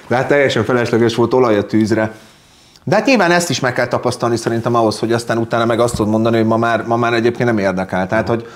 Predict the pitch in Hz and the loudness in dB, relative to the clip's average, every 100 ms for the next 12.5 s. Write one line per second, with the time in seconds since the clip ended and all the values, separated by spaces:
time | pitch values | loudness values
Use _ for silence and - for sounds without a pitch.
0 | - - - 123 151 160 156 160 156 151 | -20 -20 -6 0 2 2 0 0 2 2
1 | 151 151 147 160 147 147 147 147 143 147 | 4 2 0 0 2 2 2 0 0 0
2 | 139 131 147 143 127 - - - - - | 0 0 -2 -2 -6 -18 -20 -20 -20 -20
3 | - 139 143 147 143 147 139 143 139 135 | -4 -2 0 0 0 -2 -2 -2 -2 -2
4 | 143 143 139 - - _ _ _ - 139 | 0 -2 -4 -14 -20 _ _ _ 0 2
5 | 160 170 127 123 123 123 117 123 123 127 | 4 4 4 4 4 4 2 0 0 0
6 | 127 120 - _ _ _ _ _ _ _ | 0 -2 -12 _ _ _ _ _ _ _
7 | _ _ - 127 123 123 123 - 135 - | _ _ -4 -4 0 -2 0 2 2 2
8 | 180 190 180 180 170 170 160 160 165 170 | 2 2 4 4 2 -2 -2 0 0 -2
9 | 170 226 233 127 104 - - - 90 107 | 0 2 2 0 -4 -6 -10 -16 -6 -2
10 | 110 98 101 98 101 98 98 98 - - | 0 0 0 0 0 -2 -2 -4 -8 -20
11 | - - - 110 110 104 98 98 92 95 | -20 -14 -4 -2 0 0 0 0 0 0
12 | 82 - 76 78 | -2 -4 -6 -6